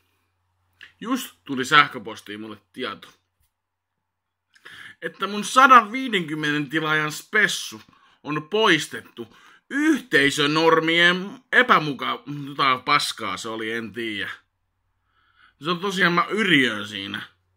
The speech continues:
Mihin tää YouTube oikein menossa oikeesti? Mitä helvettiä? Ensimmäinen video, mikä multa poistetaan, on tullut tietysti tekijäoikeusilmoituksia sun muuta, mutta mitä vittua oikeesti?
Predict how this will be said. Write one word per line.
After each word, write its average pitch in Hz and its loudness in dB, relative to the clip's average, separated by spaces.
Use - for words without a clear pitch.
Mihin 302 4
tää 156 6
YouTube 147 -2
oikein 131 0
menossa 139 -6
oikeesti? 95 -14
Mitä 247 -4
helvettiä? 185 -4
Ensimmäinen 226 -6
video, 214 -2
mikä 175 -6
multa 175 -6
poistetaan, 143 -4
on 151 -8
tullut 185 -4
tietysti 139 -2
tekijäoikeusilmoituksia 123 -4
sun 131 -8
muuta, 139 -6
mutta 262 -4
mitä 285 0
vittua 143 -4
oikeesti? 101 -8